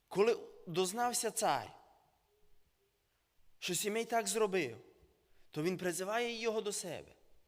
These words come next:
і каже йому: «Невже ли я не казав тобі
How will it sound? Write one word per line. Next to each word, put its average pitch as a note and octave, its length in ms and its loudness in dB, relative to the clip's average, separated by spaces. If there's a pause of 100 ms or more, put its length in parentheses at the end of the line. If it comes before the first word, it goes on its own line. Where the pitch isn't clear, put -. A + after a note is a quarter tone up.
(440)
і D3 60 -12
каже E3+ 400 -4
йому: A#2+ 280 -10 (640)
«Невже F3 340 6
ли A#3+ 120 2
я A#3 140 4
не A#3 120 0
казав A3+ 440 2
тобі G#3+ 420 -6